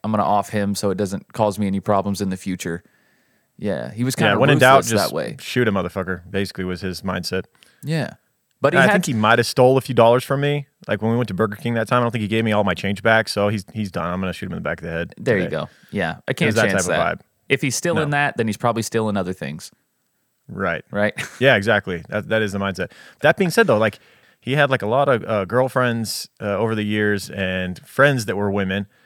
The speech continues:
Speaker 2: and they all spoke really highly of him, which was weird, considering his life was just filled with crime. I guess
Speaker 1: Right.
Speaker 2: some women like bad boys, but
Speaker 1: Well, he had a, he had a respect for women. He had certain,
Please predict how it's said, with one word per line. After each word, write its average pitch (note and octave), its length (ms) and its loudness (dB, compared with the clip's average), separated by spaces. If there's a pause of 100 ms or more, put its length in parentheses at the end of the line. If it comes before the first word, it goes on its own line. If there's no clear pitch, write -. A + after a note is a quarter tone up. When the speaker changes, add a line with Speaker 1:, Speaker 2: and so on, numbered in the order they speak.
(420)
Speaker 2:
and G#2 440 -2 (180)
they A#2 160 -2
all B2+ 300 2
spoke - 360 -2
really A#2 240 0
highly G#2 360 0
of E2+ 140 -4
him, F2 160 -8
which E2+ 180 -10
was F#2 140 -8
weird, F2+ 400 -8
considering F2+ 600 -8 (180)
his F#2 180 -10
life G#2 220 0
was F#2+ 120 -8
just F2+ 180 -12
filled A2+ 360 -2
with G2 140 -10
crime. F2 380 -4
I F2+ 60 -2
guess G#2 140 -2
Speaker 1:
Right. G#2+ 340 0 (380)
Speaker 2:
some B2 160 -6
women B2+ 200 0
like A#2 140 2
bad A2+ 200 4
boys, E2 400 -6
but E2 200 -8 (220)
Speaker 1:
Well, E3+ 180 4
he G3 160 -2
had G3 220 -2
a, D3 80 -2
he E3 140 -4
had G#3 120 -4
a G3 40 -4
respect D3 400 -4
for A2 120 -6
women. F2 400 -6
He D#3+ 140 -4
had F#3+ 240 -2
certain, F3 500 -2